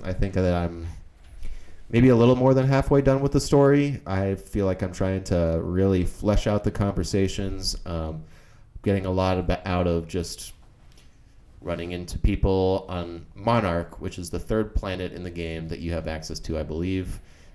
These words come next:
And it feels a lot more Fallout once you get to this point because it's much larger in scale.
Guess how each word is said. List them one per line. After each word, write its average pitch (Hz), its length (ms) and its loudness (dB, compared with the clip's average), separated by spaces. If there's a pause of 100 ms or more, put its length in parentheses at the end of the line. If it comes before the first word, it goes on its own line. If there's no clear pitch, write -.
(120)
And 80 420 -10
it 90 200 -10 (340)
feels 131 380 2
a 113 40 0
lot 104 260 -2
more 98 180 -2
Fallout 90 580 -2
once 87 160 -8
you 85 60 -12
get 87 160 -4
to 90 80 -6
this 82 160 -4
point 82 380 -6
because 85 800 -4 (440)
it's - 560 -12
much 90 240 -8
larger 90 340 -4
in 90 80 -8
scale. 101 540 -6